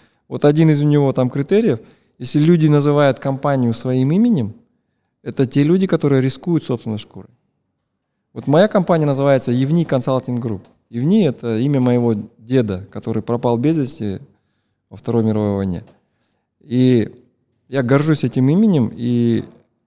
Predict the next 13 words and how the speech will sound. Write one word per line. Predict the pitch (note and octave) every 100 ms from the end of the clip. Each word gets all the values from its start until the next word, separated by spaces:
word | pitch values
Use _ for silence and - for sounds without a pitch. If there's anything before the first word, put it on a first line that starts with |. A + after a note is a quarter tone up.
| _ _ _ _ _
я | - B2 B2
намеренно | A#2+ C3+ E3+ E3 D3
его | B2+ A#2+
взял | A#2 A#2+ A#2 A2 A2 - _ _ _ _ _ _ _ _ _ _ _ _ _ _ _
названием | A2 A#2+ B2+ A#2
своей | G2+ A2 G2+
компании, | A2+ A#2 A#2 F#2 - _
потому | - A#2
что | - B2
мне | C3 F3
прятаться | C#3+ - _ - C#3+ C3+ -
не | C3 C3+
надо. | C#3+ G#2 F#2+